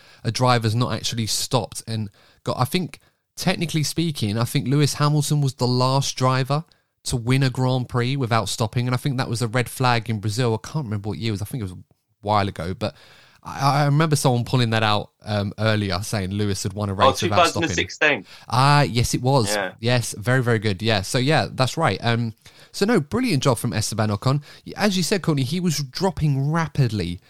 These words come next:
Speaker 1: in terms of his lap times, but he just about managed to hold on. I think he was about seven tenths of a second ahead of Giovinazzi as he crossed the line, and he was a lap down as well, which done him a favour. Um, if he was on the lead lap, there's no doubt the Alfa Romeo would have got him. Um,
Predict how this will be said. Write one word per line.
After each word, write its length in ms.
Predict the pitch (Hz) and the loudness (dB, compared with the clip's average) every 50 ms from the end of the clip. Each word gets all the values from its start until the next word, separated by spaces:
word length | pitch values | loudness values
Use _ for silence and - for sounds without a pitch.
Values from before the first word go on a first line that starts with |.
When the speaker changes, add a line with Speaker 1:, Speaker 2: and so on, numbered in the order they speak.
| - - - | -20 -10 -4
Speaker 1:
in 100 | - 113 | -2 0
terms 260 | - - 127 120 113 104 | 2 2 2 2 2 0
of 120 | 113 95 | 0 -2
his 140 | 117 104 110 | -2 0 0
lap 200 | 120 117 - - | 0 -2 -2 -2
times, 380 | - 120 104 101 101 104 - - - - - - - _ | -2 0 0 0 0 -2 -6 -8 -16 -20 -20 -20 -10 _
but 80 | - 135 | 0 0
he 100 | 147 151 | 2 2
just 360 | 147 - 165 175 - - - | 2 2 0 0 0 0 -2
about 400 | 175 147 - 151 147 139 120 98 | 0 2 4 4 4 4 4 4
managed 320 | 107 123 131 131 127 - | 2 2 2 2 2 0
to 80 | - 123 | 0 0
hold 200 | - 127 127 120 | 0 0 2 2
on. 100 | 123 120 | 2 2
I 40 | 117 | 2
think 160 | 117 170 165 | 0 0 0
he 80 | - 175 | 0 0
was 100 | 165 143 | 2 4
about 220 | 143 143 110 - | 4 4 4 2
seven 360 | - - - 156 147 151 147 | 2 2 4 4 6 4 4
tenths 280 | - - 135 123 113 - | 4 4 4 4 2 -2
of 100 | 123 113 | -4 -2
a 60 | 117 | -2
second 360 | - - 139 131 - 123 110 | -2 -2 -2 -2 0 -2 0
ahead 200 | 101 101 117 110 | 0 0 0 0
of 60 | 104 | -2
Giovinazzi 640 | - - 113 113 107 101 110 113 113 - - - 107 101 | -2 -2 0 0 0 0 0 0 0 -2 -4 -4 -4 -2
as 80 | 92 | -2
he 80 | 107 104 | -2 -2
crossed 240 | - - 113 - - | -2 -2 -2 0 0
the 60 | 117 | 0
line, 180 | 113 113 101 - | 0 0 0 0
and 120 | 131 151 175 | 0 0 2
he 40 | |
was 120 | 165 151 143 | 2 4 4
a 40 | 139 | 4
lap 180 | 143 - - | 4 2 2
down 180 | - 123 120 117 | 2 2 4 4
as 100 | 113 107 | 2 2
well, 200 | 120 123 117 98 | 4 4 4 4
which 180 | 98 90 - | 2 -2 -2
done 160 | - 117 104 101 | 0 0 0 0
him 80 | 98 | 0
a 60 | 98 | -2
favour. 500 | 95 - 120 120 113 107 98 - 82 82 - _ _ _ _ _ _ _ _ - | -2 0 0 2 2 0 -2 -4 -8 -10 -10 _ _ _ _ _ _ _ _ 0
Um, 280 | 104 104 104 107 95 | 2 2 2 2 0
if 80 | 110 - | 0 4
he 80 | 135 | 4
was 120 | 131 120 120 | 6 6 6
on 120 | 127 127 | 6 6
the 60 | 120 | 6
lead 260 | 113 117 120 113 98 110 | 4 4 4 4 4 4
lap, 180 | 107 95 - - | 4 2 2 0
there's 200 | 107 107 104 107 | 0 0 2 4
no 140 | 113 110 104 | 4 2 4
doubt 280 | 98 120 113 107 95 | 4 4 4 2 2
the 120 | 85 98 98 | 0 0 2
Alfa 240 | 98 95 - - 104 | 0 0 0 0 -2
Romeo 280 | 98 101 101 98 98 | 0 0 0 0 0
would 120 | 95 98 98 | 0 -2 -2
have 80 | 95 | 0
got 180 | - 120 113 104 | 2 2 2 2
him. 160 | 98 90 90 - - - - - - - - | 0 -2 -4 -8 -14 -20 -20 -20 -14 -4 0
Um, 400 | 147 165 160 160 156 147 147 | 2 2 4 2 0 -2 -4